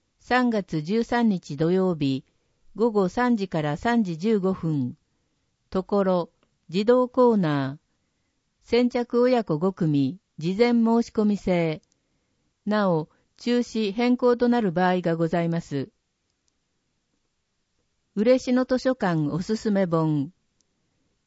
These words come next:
リテイクシックスティーン。豊島美穂著、幻冬舎。ある日の放課後、沙織は突然、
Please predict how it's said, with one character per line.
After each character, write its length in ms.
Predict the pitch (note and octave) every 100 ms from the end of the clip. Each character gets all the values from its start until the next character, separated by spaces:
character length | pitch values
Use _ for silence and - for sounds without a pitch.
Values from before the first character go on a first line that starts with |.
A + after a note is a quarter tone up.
| -
リ 160 | F#3+
テ 220 | - B3
イ 80 | B3+
ク 220 | A#3 A3+
シ 160 | A3 A3
ッ 60 | A3
ク 100 | -
ス 160 | B3 B3
テ 160 | - A#3
ィ 80 | G3+ D#3+
ー 40 |
ン。 180 | C#3 F3 _ _ _ _ _ _ _ _ _ -
豊 240 | A3+ B3+
島 280 | - B3 B3
美 140 | B3
穂 140 | A#3 E3
著、 440 | - D#3+ C#3+ C3+ _ _ _ _ _
幻 300 | F#3 A#3 B3
冬 260 | - A#3+ A#3+
舎。 360 | - C#3+ D#3+ _ _ _ _ _ _ _ _ _ _ _ _ _ _ _ _ _ -
あ 100 | A#3
る 120 | C4
日 140 | A#3+ F#3
の 140 | D#3
放 220 | D3+ E3
課 160 | D#3+ D3+
後、 260 | C#3+ C3+ - _ _ _ _ _
沙 240 | _ - F#3+
織 200 | F#3 F3+
は 220 | E3 D#3+
突 320 | - F3+ -
然、 300 | G#3 G3+ F#3+